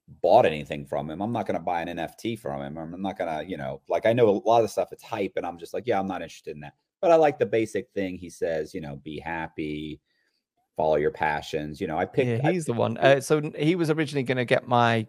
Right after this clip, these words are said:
Speaker 2: series to Netflix. He was gonna give me a Netflix introduction, and that never
Speaker 1: Right.
Speaker 2: happened. But ironically, Netflix eventually got in touch with me themselves. They'd seen my video.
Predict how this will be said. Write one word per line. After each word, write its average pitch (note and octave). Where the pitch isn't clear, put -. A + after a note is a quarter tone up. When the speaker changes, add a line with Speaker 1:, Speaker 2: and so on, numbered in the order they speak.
Speaker 2:
series A#2
to -
Netflix. C3+
He B2+
was G#2+
gonna A2+
give A2+
me A#2
a A2
Netflix -
introduction, A#2
and A#2+
that B2
never C3
Speaker 1:
Right. A#2
Speaker 2:
happened. C3
But -
ironically, C3
Netflix C#3
eventually C3
got B2+
in B2+
touch -
with B2
me B2
themselves. C3
They'd A2
seen A#2+
my G#2+
video. A#2